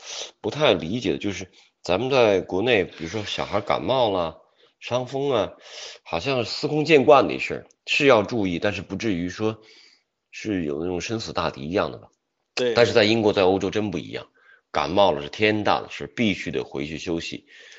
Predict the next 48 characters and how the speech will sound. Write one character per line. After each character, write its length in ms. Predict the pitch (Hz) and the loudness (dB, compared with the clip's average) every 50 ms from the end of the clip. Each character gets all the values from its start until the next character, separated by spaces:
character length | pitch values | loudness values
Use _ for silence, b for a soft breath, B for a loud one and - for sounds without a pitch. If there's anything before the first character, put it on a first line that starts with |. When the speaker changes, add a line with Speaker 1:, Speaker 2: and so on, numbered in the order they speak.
| B B B | B B B
Speaker 1:
这 100 | - 98 | -2 -2
个 80 | 95 78 | -2 -2
什 140 | 71 73 | -2 -6
么 80 | 82 85 | -6 -2
还 120 | - - | 0 -2
带 300 | 120 - - 123 98 87 | 0 4 4 4 6 4
病 240 | 87 - 101 92 90 | 4 2 0 -2 -2
工 260 | 87 113 117 123 123 | -2 -2 -2 -2 -2
作、 160 | 107 113 - 113 | -2 -2 -2 0
带 200 | - 117 98 92 | 2 2 2 2
病 180 | 92 95 92 | 0 -2 -4
比 140 | - - 60 | -6 -10 -12
赛， 160 | - - 107 | -10 -8 -6
那 80 | 107 107 | -6 -6
是 60 | 98 | -4
绝 160 | - 82 90 - | -4 -4 -2 0
对 100 | 135 113 | 0 -2
不 120 | 92 92 | -2 -4
行 200 | - - 57 52 | -8 -8 -10 -12
的。 160 | 62 62 - _ B B B B B B B B B B B _ _ _ | -14 -18 -18 _ B B B B B B B B B B B _ _ _
Speaker 2:
但 180 | 185 202 214 | -2 0 0
是 80 | 208 196 | -2 -4
奇 260 | - - - 208 196 | -2 0 2 2 6
怪 120 | 190 165 160 | 6 6 6
的 80 | 190 | 6
一 80 | 196 196 | 2 -2
点 160 | 170 165 120 | -4 -2 2
Speaker 1:
感 120 | 110 160 147 | 2 6 6
冒， 20 | |
就， 100 | 160 123 | 6 4
就 80 | - - | 4 4
简 200 | - 104 95 - | 4 6 6 8
惯-， 180 | 165 156 117 - | 8 6 6 4
简-， 160 | - 104 95 | 2 2 2
Speaker 2:
嗯。 20 | 90 | 2
Speaker 1:
简 180 | 120 92 92 | 0 2 4
单 160 | 139 147 151 | 6 6 6
一 40 | 143 | 6
点， 120 | - 85 92 | 4 0 -4
就 60 | 110 | 2
感 180 | - 92 78 | 2 2 4
冒 140 | 90 123 139 | 4 2 2
会 100 | 139 135 | 0 -2
死 180 | 123 - - - | -6 -8 -10 -12
人 180 | - - 73 | -12 -10 -6
的。 280 | 104 120 - - - _ _ _ _ _ _ _ _ _ _ _ _ _ _ _ | -6 -6 -6 -6 -12 _ _ _ _ _ _ _ _ _ _ _ _ _ _ _
Speaker 2:
但 120 | - 202 | 2 2
是， 240 | 196 208 196 180 - | 2 2 -2 -4 -6